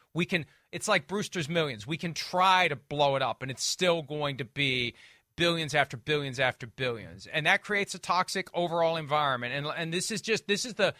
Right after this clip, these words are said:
the clearest example of it I've ever seen. I, I'm,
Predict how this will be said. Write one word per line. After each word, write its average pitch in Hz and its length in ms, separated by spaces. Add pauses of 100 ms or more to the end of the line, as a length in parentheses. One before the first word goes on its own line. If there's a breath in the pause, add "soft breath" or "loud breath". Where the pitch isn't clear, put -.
(160 soft breath)
the 180 60
clearest 226 480
example 180 420
of 170 80
it 160 80
I've 147 220
ever 160 240
seen. 131 420 (300 soft breath)
I, 160 200
I'm, 220 200